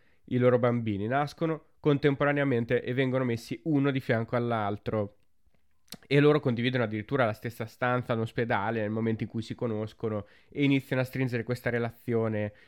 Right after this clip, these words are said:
eh, di, di vicinanza. Perché di vicinanza? Perché sono due donne in realtà che hanno bisogno di parlare, hanno bisogno di qualcuno con cui comunicare. Sono anche due donne,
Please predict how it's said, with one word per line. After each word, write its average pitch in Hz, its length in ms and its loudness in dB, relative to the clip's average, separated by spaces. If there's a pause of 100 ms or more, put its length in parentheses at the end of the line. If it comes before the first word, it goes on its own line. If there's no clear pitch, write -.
(240)
eh, 110 720 0
di, 110 340 -2
di 123 120 2
vicinanza. 117 760 0
Perché 131 300 2
di 139 60 -2
vicinanza? 147 540 0
Perché 113 220 -6
sono 143 200 0
due 147 140 0
donne 131 340 2
in 117 60 0
realtà 120 480 -2 (180)
che 143 140 0
hanno 151 320 2
bisogno 120 440 -2
di 117 120 -4
parlare, 104 800 -6
hanno 147 280 0
bisogno 131 280 -2
di 123 100 -4
qualcuno 123 720 -4 (220)
con 143 200 2
cui 151 180 4
comunicare. 131 800 0
Sono 170 220 -2
anche 165 260 2
due 139 160 2
donne, 139 440 2